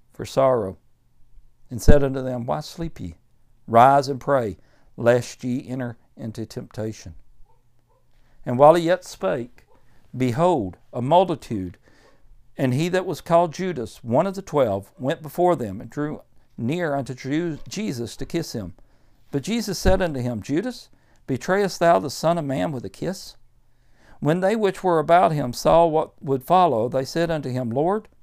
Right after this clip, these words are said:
shall we smite with the sword?" And one of them smote the servant of the high priest, and cut off his right ear. And Jesus answered and said, "Suffer ye thus far."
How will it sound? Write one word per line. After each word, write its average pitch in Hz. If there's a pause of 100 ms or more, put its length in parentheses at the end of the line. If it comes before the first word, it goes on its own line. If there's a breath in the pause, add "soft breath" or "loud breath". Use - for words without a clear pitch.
(160)
shall 127
we 117
smite 147
with -
the 123
sword?" 147 (720 soft breath)
And 151
one 240
of 220
them 202
smote 196
the 165
servant 147
of 123
the 123
high 160
priest, 165
and 110
cut 151
off 143
his 135
right 135
ear. 147 (380 soft breath)
And 123
Jesus 190
answered 170
and 117
said, 123
"Suffer 170
ye 160
thus 147
far." 87